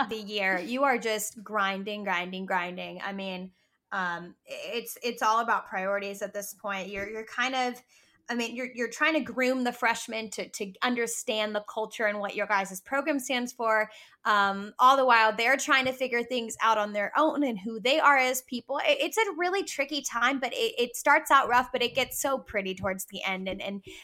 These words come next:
Speaker 2: as they, <laughs> as you can see the light of season, there's, there's a bit of panic and fear coupled with, "I'm so freaking excited." You know, this is the reason that we've had all these hard days and all those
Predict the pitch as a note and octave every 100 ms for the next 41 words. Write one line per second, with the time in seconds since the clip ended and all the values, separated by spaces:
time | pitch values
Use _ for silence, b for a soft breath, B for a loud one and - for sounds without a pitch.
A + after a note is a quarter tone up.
0 | B C4+ D#4 D#4 F4+ E4 - D4 B3+ E4+
1 | F4+ F4+ D4 C4+ - C#4+ D#4 E4+ D4+ B3+
2 | C4 A#3 - A3 A3 G#3+ G#3+ A#3 A#3 A#3
3 | B B - B3 C4 D4 E4+ F#4+ - E4+
4 | D#4+ D4 D4 B3+ C4 - E4+ D#4 D4 -
5 | G#3 - D#4+ - - F4+ F4 D#4+ B3+ A#3
6 | A#3+ - - B3+ B3+ - C4 B3 B3+ -
7 | B3+ B3+ B3 A#3+ - A3+ A3 A3 G#3+ A3
8 | G#3 G3 D4 E4 C4+ B3+ A3+ B3 B3 A3+
9 | A3 A3 A#3+ - A3 G#3+ G#3 G3+ A3 -
10 | G#3 G3+ G3+ G3+ G#3 G#3 A#3 A#3 A#3